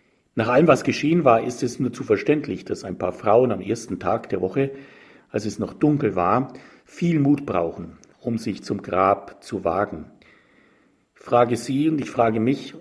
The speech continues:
ich frage unsere Hörer, wer von uns war im Morgengrauen schon einmal auf dem Friedhof und warum? Natürlich waren sie ängstlich, völlig im Ungewissen und sie wollten nicht erkannt werden.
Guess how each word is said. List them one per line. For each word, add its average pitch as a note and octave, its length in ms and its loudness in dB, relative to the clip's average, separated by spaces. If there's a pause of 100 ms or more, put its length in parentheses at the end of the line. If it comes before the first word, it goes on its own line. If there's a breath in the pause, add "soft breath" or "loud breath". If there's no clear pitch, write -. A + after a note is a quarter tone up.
ich - 120 -12
frage A#2+ 320 2
unsere B2+ 300 -2
Hörer, A#2 600 2
wer A2+ 260 4
von C#3 160 0
uns C#3 300 -4
war A2+ 240 0
im A#2+ 140 -4
Morgengrauen A#2 680 2
schon A#2 240 -4
einmal G#2 420 -2
auf G2+ 200 -4
dem F#2+ 180 -6
Friedhof - 600 -6 (540 soft breath)
und A2+ 200 -6
warum? B2 520 -2 (960 soft breath)
Natürlich G3+ 440 2
waren G#2 180 2
sie A2 160 -8
ängstlich, A#2+ 580 -6
völlig C3 420 -4
im G#2+ 100 -10
Ungewissen A#2 640 -6
und D#3 320 -2 (540 loud breath)
sie - 160 -6
wollten B2+ 240 8
nicht C3+ 140 -2
erkannt D#3 420 -2
werden. E2 380 -8